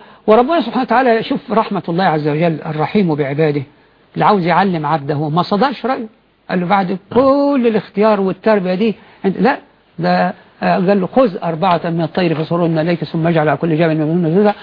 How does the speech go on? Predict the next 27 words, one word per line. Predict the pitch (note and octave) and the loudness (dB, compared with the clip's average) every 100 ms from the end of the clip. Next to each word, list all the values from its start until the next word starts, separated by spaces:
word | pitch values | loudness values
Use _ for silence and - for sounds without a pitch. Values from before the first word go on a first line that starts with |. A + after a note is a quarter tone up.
| - | -14
ثم | - C4+ B3 | -2 2 2
ادعوهن | G#3 F#3+ G#3 G3+ | 2 2 2 2
يأتينك | F3+ G3+ F3 E3+ | 0 -2 -2 -2
سعيا، | G3+ F3 | 0 2
واعلم | F3+ D#3+ | 0 -4
أن | E3 | -2
الله | F3 F3 F3 - - _ _ - | 0 0 -2 -8 -20 _ _ -2
فيت-، | F3+ F3 E3+ - - _ _ - | 0 -2 -6 -12 -20 _ _ -10
و-، | D3+ D#3 D#3 D3+ D#3 D#3 - D#3+ | -4 0 2 2 0 -2 -4 -10
فلما | - E3+ E3+ G3+ | -8 -2 2 4
تبين | - G3 A#3+ G#3 | 4 4 4 4
له | A3+ A3 | 4 4
قال: | G#3+ A#3 A3 | 4 2 4
'أعلم | B3 D4 B3 G#3+ | 4 4 2 0
أن | G#3+ G3+ | -2 -4
الله | G3 A3 | 0 0
على | F3+ E3 | 0 -2
كل | E3+ E3 | -4 -6
شيء | D#3+ D3 | -6 -6
قدير'". | - C3+ A#2 - _ _ _ _ _ _ _ - - _ _ _ _ _ _ _ _ - - | -6 -8 -10 -14 _ _ _ _ _ _ _ -20 -20 _ _ _ _ _ _ _ _ -20 -8
لما | E3 E3 D#3 D#3+ | -2 -2 -2 -4
تبين | D3 D#3+ E3+ D#3+ | -2 0 0 0
له | E3 | -2
قال: | E3+ F3 E3 | -2 -2 -2
"أعلم | D#3+ D#3 C#3 | -2 -2 -4
أن | C3+ | -2
الله | C3 C3+ | -4 -6